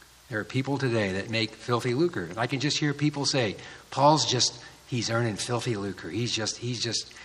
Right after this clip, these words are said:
he's not what he says he is. He's not an apostle. He's defending himself against those within and out the church."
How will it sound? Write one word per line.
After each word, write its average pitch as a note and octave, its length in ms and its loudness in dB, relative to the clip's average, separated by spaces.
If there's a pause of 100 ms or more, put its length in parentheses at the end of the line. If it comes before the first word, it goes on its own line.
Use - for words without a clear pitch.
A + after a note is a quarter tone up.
(180)
he's A#2+ 300 -4
not A#2 260 2
what G#2+ 140 -2
he G2 60 0
says A#2+ 340 4
he C3 220 2
is. C3+ 140 2
He's G#2 220 0
not G#2 180 2
an F#2+ 60 -2
apostle. A#2+ 760 4 (300)
He's G#2+ 220 -2
defending C3 520 0
himself C3 440 4
against B2 400 0
those B2 200 8
within A#2+ 300 0
and B2+ 140 2
out B2+ 240 4
the C3 80 -6
church." C#3 500 2